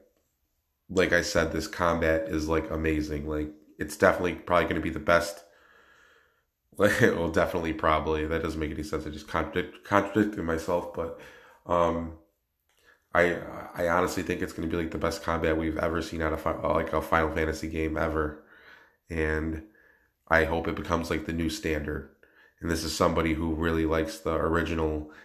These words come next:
and the A T B system. I think, like, you know, some people will complain, but I'm like,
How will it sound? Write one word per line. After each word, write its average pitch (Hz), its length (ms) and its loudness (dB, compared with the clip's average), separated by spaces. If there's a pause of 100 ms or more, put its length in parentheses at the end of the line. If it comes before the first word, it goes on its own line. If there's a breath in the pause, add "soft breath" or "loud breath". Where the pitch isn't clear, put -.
(240 loud breath)
and 80 200 -4
the 80 140 0
A 85 120 0
T 82 180 -4
B 80 160 -2
system. 78 420 -4
I 78 120 2
think, 76 340 -4
like, 82 260 -2
you 90 60 -4
know, 78 320 -2 (480 loud breath)
some 87 200 2
people 85 220 2
will 82 80 0
complain, 85 380 0
but 80 100 0
I'm 80 140 -2
like, 80 340 -2